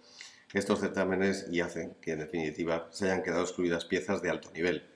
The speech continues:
Por ello, también a los artistas seleccionados, también nuestra más sincera enhorabuena y agradecimiento por su participación.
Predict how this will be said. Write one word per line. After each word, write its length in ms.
Por 160
ello, 400
también 260
a 20
los 160
artistas 400
seleccionados, 880
también 340
nuestra 220
más 140
sincera 280
enhorabuena 640
y 60
agradecimiento 560
por 120
su 120
participación. 640